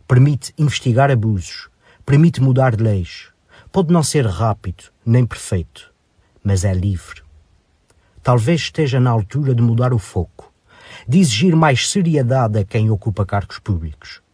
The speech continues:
mais celeridade na análise dos esquemas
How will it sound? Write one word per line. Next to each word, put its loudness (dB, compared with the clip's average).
mais 0
celeridade 0
na 0
análise -2
dos -4
esquemas -8